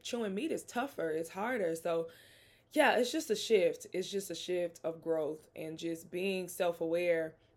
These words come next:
I understand it, and I just understand it that, again, I have to stretch.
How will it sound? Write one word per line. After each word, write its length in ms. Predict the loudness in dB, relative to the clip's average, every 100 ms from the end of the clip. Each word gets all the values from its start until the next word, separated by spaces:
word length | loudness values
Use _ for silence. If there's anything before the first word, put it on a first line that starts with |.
| -6
I 100 | -2
understand 640 | -2 -2 -6 -6 -4 -4 -2
it, 240 | -4 -4
and 100 | -8
I 140 | -8 -10
just 260 | -10 -10
understand 460 | -8 -8 -8 -8 -10
it 80 | -10
that, 180 | -14 -12
again, 520 | -4 -4 -2 -2 -2
I 80 | -2
have 180 | -4 -6
to 80 | -8
stretch. 480 | -8 -6 -6 -8